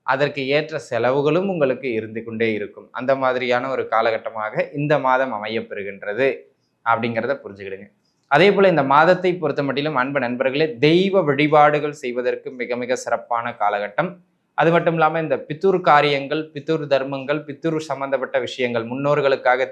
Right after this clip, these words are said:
திதி கொடுக்கிறது, முன்னோர்களை வழிபாடு செய்வது, குலதெய்வத்தை மனதார வழிபாடு செய்வது, ஏதாவது வேண்டுதலை வச்சு, அதற்கெல்லாம் சிறப்பான மாதமாக ரிஷபராசி நேயர்களுக்கு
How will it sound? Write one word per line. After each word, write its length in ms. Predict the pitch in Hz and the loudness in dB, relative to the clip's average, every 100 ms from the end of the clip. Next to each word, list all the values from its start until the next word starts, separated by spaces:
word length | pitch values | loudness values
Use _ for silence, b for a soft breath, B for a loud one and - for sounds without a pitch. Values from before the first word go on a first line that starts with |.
| 123 | -4
திதி 120 | 123 | -2
கொடுக்கிறது, 480 | 123 117 127 127 135 143 _ _ _ - | -2 -2 -2 0 0 -2 _ _ _ -10
முன்னோர்களை 460 | 135 151 147 143 | 0 2 4 2
வழிபாடு 460 | 123 120 139 135 131 | 2 2 6 4 4
செய்வது, 320 | - 127 127 139 | -4 -6 -6 -4
குலதெய்வத்தை 480 | 135 139 143 139 139 123 | -2 0 0 -2 -4 -4
மனதார 360 | 120 127 131 127 | 2 4 6 4
வழிபாடு 420 | 123 127 127 117 | 0 0 0 0
செய்வது, 340 | 117 117 120 | -6 -6 -2
ஏதாவது 300 | 117 117 120 | 0 0 0
வேண்டுதலை 400 | 117 120 117 120 | -4 -4 -2 -2
வச்சு, 280 | 113 - 147 147 _ _ _ | -2 -4 -10 -10 _ _ _
அதற்கெல்லாம் 580 | - 143 165 170 165 165 | 4 6 6 6 6 6
சிறப்பான 540 | 165 170 180 180 170 165 | 2 2 2 4 2 2
மாதமாக 540 | 143 139 135 131 131 | 0 0 2 0 -2
ரிஷபராசி 500 | 127 - 135 131 127 120 | -6 -4 2 2 2 -4
நேயர்களுக்கு 500 | 117 113 117 117 | -8 -8 -8 -6